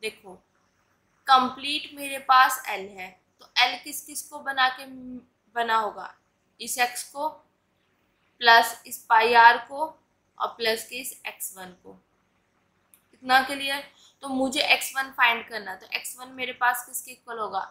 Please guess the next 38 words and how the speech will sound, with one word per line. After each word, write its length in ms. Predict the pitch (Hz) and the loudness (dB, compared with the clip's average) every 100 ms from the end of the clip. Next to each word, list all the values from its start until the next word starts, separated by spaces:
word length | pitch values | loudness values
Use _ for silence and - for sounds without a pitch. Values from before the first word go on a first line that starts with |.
| - | -2
L 300 | 208 226 262 | 2 2 0
minus 500 | 247 214 202 208 214 208 | -2 -2 -2 -6 -10 -10
X 280 | 214 - 220 | -12 -14 -14
minus 440 | 202 190 190 190 | -12 -12 -16 -20
के 120 | - 254 - | -20 -20 -12
पाई 260 | - 107 | -12 -12
आर। 160 | 104 98 - _ - _ | -18 -20 -20 _ -20 _
तो 40 | - | -14
इसकी 400 | - 254 - 285 | -10 -8 -10 -12
जो 120 | 277 262 | -14 -4
value 420 | 233 214 226 254 | 0 0 0 -8
होगी 240 | 240 208 240 | -8 -8 -12
वो 200 | 226 226 | -8 -6
होगी 240 | 214 196 208 | -6 -10 -14
मेरे 220 | 208 202 | -14 -4
पास 360 | 208 220 202 - | 0 0 0 -8
एल 200 | - 233 233 | -10 -10 -10
minus 500 | 202 190 196 214 - | -8 -8 -8 -12 -14
X 240 | 202 - 208 | -16 -20 -14
minus 420 | 190 185 185 - | -12 -12 -14 -20
के 140 | - 277 _ | -18 -20 _
पाई 300 | 107 95 - | -8 -8 -10
आर। 180 | 101 98 _ _ _ _ _ _ _ _ _ _ _ _ _ _ _ _ - | -18 -18 _ _ _ _ _ _ _ _ _ _ _ _ _ _ _ _ -20
इतना 260 | 233 240 | -2 2
clear 320 | 247 262 254 254 | 2 0 0 0
हो 80 | 254 | -2
गया 140 | 269 | -4
किस 240 | - 285 - | -8 -10 -6
तरीके 360 | 262 247 240 | -6 -6 -10
से 120 | 247 262 | -14 -10
क्या 240 | - 214 | 2 2
क्या 180 | 220 247 | 2 -6
चीज़ें 320 | 240 254 240 | -10 -16 -18
की 280 | 247 254 247 254 | -18 -20 -20 -14
गई 160 | 247 | -14
हैं, 220 | 247 254 - _ _ _ | -12 -14 -16 _ _ _
ठीक 180 | 269 - | -14 -6
है। 160 | 349 | -4